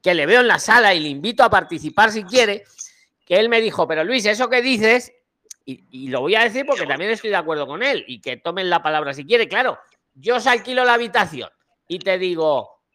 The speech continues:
Constanza, te digo, "Sí, pero no te puedes empadronar, y, pero te la alquilo, págame tal, te pago, te me pagas", lo que sea. Insisto, es un ejemplo que no hago negocios nunca de eso. Total,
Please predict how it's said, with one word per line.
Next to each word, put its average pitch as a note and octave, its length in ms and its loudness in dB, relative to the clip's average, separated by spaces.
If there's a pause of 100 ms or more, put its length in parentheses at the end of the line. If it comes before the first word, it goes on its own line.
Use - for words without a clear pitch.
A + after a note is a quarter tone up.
(120)
Constanza, E3 640 -2
te D3 120 -8
digo, D#3 360 -4
"Sí, C4+ 220 -10
pero A#3 240 -2
no C4 160 -2
te C#4 120 2
puedes A3 260 -2
empadronar, C#3+ 760 -4 (600)
y, D#3+ 720 -10
pero D3+ 180 -10
te D#3+ 100 -12
la D#3 100 -4
alquilo, D3 420 -10 (140)
págame D#3 360 -14
tal, A#3 260 -8 (140)
te C3+ 100 -14
pago, G3 300 -12
te D#3 140 -18
me D3 140 -20
pagas", G3+ 320 -10
lo D3 80 -20
que E3+ 100 -18
sea. A#3 180 -12 (800)
Insisto, D3 340 -12
es C3 60 -14
un D3+ 120 -10
ejemplo F3 340 -6
que C3 60 -12
no B2 100 -10
hago C3 140 -8
negocios A#2 400 -10
nunca F#2+ 320 -16 (160)
de F2+ 80 -20
eso. - 180 -20 (440)
Total, G#3 500 6